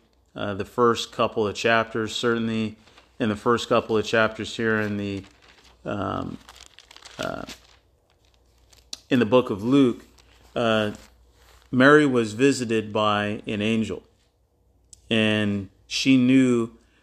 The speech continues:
um, the, the special nature of, of, of the child that she was carrying inside her bosom. Never mind the fact that, uh, she was a virgin, but she knew that, um,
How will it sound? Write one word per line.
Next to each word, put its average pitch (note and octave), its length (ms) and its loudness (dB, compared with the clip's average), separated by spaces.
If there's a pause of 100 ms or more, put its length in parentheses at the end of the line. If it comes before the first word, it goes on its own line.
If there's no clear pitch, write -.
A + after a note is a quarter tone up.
(180)
um, G2+ 580 -4
the, A#2 300 0
the A2 160 -2
special B2 560 0
nature A2+ 580 0
of, G2 440 -4
of, A2 400 -4
of A2 160 -4
the G2+ 100 -4
child G#2+ 440 2
that G2 140 -4
she - 160 -8
was G2 200 -6
carrying G#2 340 -4
inside G2+ 320 -2
her G2+ 80 -2
bosom. G2+ 400 0
Never A#2+ 260 0
mind A2 380 0
the G2+ 60 -8
fact G#2 420 0
that, G2 280 0 (600)
uh, G2 240 -2
she A#2 220 -4
was G#2 180 0
a F#2+ 60 -4
virgin, G#2+ 460 2 (720)
but A#2 160 2
she C#3 200 2
knew C3+ 240 6
that, A#2 440 2
um, A2 440 -2